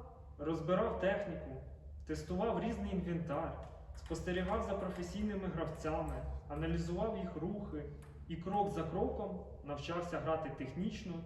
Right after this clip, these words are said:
і розуміти цю гру. Це був складний шлях, але саме він сформував моє бачення того, як правильно тренуватись і прогресувати. Цей канал я створив для того, щоб новачки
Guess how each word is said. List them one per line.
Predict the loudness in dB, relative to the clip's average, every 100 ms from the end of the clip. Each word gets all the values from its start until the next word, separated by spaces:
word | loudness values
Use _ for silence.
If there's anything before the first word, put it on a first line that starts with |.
| -6 -4
і |
розуміти | -2 0 0 0 0 -2 -6
цю |
гру. | -6 -8 -8 -10 -14 -16 -16 -16 -16 -16 -16 -10
Це | -2 0
був | 0 0
складний | 0 2 2
шлях, | 2 0 0 0 -2 -2
але | 2 2
саме | 2 2 4 2 2
він | 0 0 -4 -14 -14 -12
сформував | -2 0 4 6 6 6
моє | 4 4
бачення | 4 4 0 -2
того, | 0 -2 0 -2 -2 -4
як | -4 -2
правильно | 0 2 2
тренуватись | 2 2 2 4 4 2 -2 -4
і |
прогресувати. | -2 0 0 -2 -2 -2 -2 -4 -8 -14 -16 -16 -16 -16 -18 -18 -20 -10
Цей | -2 0
канал | 2 4 4 2 0 -6 -14 -16 -4
я | 2 2
створив | 2 0 2 2
для | 0
того, | 0 2 2 2 -4 -8 -12 -16
щоб | -6 -2 2
новачки | 2 2 -2 -4 -4 -4 -6